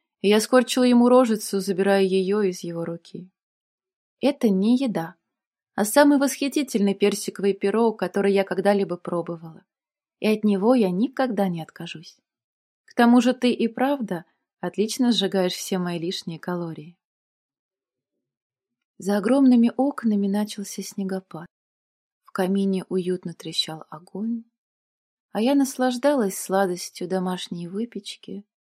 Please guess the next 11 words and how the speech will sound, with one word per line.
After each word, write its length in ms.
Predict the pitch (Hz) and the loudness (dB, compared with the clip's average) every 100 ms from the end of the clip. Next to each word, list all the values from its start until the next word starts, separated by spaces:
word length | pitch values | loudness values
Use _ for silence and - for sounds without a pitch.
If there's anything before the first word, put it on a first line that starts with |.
| _ _ _ _ | _ _ _ _
хрустящей 720 | - 185 - - 190 - 190 | -6 -6 -4 -4 -2 -2 -6
кислинкой 760 | - 185 - 202 214 202 - | -8 -10 -6 -2 -2 -2 -6
белого 460 | 175 165 180 185 165 | -8 -4 -4 -4 -8
сухого 580 | - 180 - 190 180 170 | -14 -16 -12 -8 -8 -8
вина, 500 | 170 165 170 202 208 _ _ _ _ _ _ | -10 -12 -10 -12 -14 _ _ _ _ _ _
теплом 480 | - 214 220 247 233 | -10 -6 2 4 4
Лиама 600 | 220 254 269 185 160 175 _ _ _ _ _ - | 2 -2 -2 -4 -6 -18 _ _ _ _ _ -4
и 120 | 233 | -2
глубоким 760 | 208 220 196 240 277 269 175 170 | 0 0 2 2 0 -2 -8 -4
раскатистым 840 | 180 - - 196 190 - - 190 | -6 -4 -2 -2 -4 -12 -6 -8
тембром 680 | - 208 220 208 180 170 | -6 -4 -2 -2 -6 -12